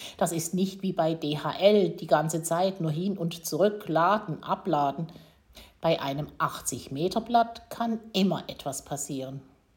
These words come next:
Berufskraftfahrerinnen, die achtzig Meter lange Rotorblätter fahren können, gibt es wenige.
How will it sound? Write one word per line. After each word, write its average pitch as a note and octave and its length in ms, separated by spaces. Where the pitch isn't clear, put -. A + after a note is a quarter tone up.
Berufskraftfahrerinnen, E3 1700
die D#3+ 320
achtzig D#3 440
Meter E3+ 260
lange F3 260
Rotorblätter F3 720
fahren F#3 420
können, F#3+ 420
gibt G3 280
es G#3 260
wenige. D3 520